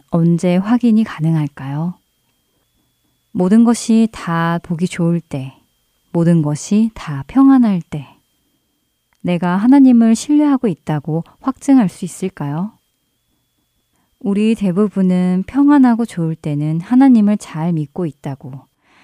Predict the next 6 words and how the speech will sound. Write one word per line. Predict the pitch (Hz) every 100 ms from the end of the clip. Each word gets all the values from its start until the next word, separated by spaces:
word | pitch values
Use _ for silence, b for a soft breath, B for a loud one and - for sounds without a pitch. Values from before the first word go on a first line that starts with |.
| _
다시 | - 170 -
말해 | 185 175 175
하나님을 | 202 277 269 220 190 202 240
신뢰하고 | - - 311 311 277 233
있다고 | 180 _ 156 147 160
느낍니다. | 156 - 196 185 147 131 131